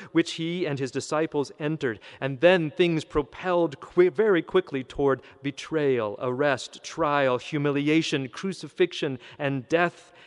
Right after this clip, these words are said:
the end of Jesus' earthly story.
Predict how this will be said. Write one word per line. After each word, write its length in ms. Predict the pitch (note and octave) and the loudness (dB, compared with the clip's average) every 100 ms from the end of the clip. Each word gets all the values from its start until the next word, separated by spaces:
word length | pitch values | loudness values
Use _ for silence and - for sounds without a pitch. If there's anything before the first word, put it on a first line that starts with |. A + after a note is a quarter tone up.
| - - | -20 -8
the 220 | D3 - | -8 -4
end 520 | D3+ C#3 A#2 G#2+ G#2 - _ | -2 0 -2 -6 -10 -12 _
of 140 | A#2+ A2+ | -16 -10
Jesus' 540 | C#3 C#3 C3+ A#2+ - - | -4 -4 -2 -4 -6 -6
earthly 560 | C3 A#2 - A#2+ A2 F#2+ _ | -4 -4 -8 -10 -10 -14 _
story. 680 | - - B2+ A#2 G2+ F2 | -20 -12 -8 -8 -8 -10